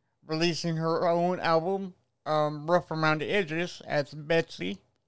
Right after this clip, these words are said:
and part of Brooks's band for, for, for some years now. She also worked with the late country star Gus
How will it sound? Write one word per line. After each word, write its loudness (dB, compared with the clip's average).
and -4
part 10
of 4
Brooks's 0
band 6
for, -6
for, -2
for -2
some 2
years -4
now. -8
She -6
also 8
worked 6
with 4
the -6
late 2
country 0
star 6
Gus 2